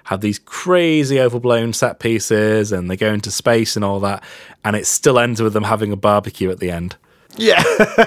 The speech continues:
Speaker 2: <laughs> I'm surprised there's still a close-up of them drinking Coronas.
Speaker 1: It's kind of gone beyond self-parody at this point.
Speaker 2: Yeah.
Speaker 1: But again, it doesn't even capitalize on its,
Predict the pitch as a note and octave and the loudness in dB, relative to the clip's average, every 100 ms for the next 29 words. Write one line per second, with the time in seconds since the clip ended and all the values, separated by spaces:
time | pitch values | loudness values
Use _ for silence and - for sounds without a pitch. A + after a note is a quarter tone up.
0 | - A#3 - - C3 B2+ - G3 G3 B3 | 2 0 0 -18 -16 -14 -2 -2 2 0
1 | - G#3+ A3 F#3 F3 - F3 D#3+ F3+ F3+ | 4 4 2 0 -4 2 2 4 2 2
2 | E3+ D#3+ C#3+ C#3+ C3+ D#3+ D#3+ D#3 B2 C#3+ | 2 0 0 -2 0 0 0 -2 -2 -2
3 | C3 C3 D3 G#2+ F#2+ - - F3 A2 - | 2 2 4 0 -4 -12 -4 -2 -2 -2
4 | D#3+ D#3 C#3 - C#3 C3 C3 B2 B2+ C3 | 0 0 0 2 2 2 2 2 2 0
5 | B2 - B2 A#2 - C3 A#2+ B2 A2 G2 | -4 2 2 2 0 0 2 2 2 -2
6 | G#2+ F#2 - G#2 F#2+ - _ - - A#2+ | -2 -6 -4 -4 -4 -8 _ -20 0 2
7 | G2+ G2+ G3+ _ B2 A#2 - B2 C#3 D#3 | 2 -2 -16 _ 0 0 0 -2 2 2
8 | D3 - _ - D3+ C3+ C3 B2 A#2+ A2+ | 0 -6 _ 0 2 2 -2 -2 -4 -6
9 | - C#3+ - - B2+ G#2 G#2 G2 G2 F#2+ | -2 -2 -2 0 2 2 2 0 -4 -6
10 | - - - | -8 -10 -10